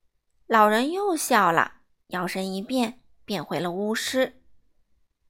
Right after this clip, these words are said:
他说话算话，正在教训吝啬先生呢。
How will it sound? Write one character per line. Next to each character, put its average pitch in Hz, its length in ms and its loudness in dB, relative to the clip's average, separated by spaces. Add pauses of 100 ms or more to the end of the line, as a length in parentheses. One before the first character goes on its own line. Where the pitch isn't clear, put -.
(200)
他 - 160 -8
说 214 240 -6
话 208 220 -4
算 220 280 -2
话， 247 300 2 (400)
正 392 180 -2
在 269 140 4
教 233 260 0
训 214 240 -4
吝 269 200 0
啬 233 200 0
先 202 260 -2
生 196 260 -4
呢。 185 260 -2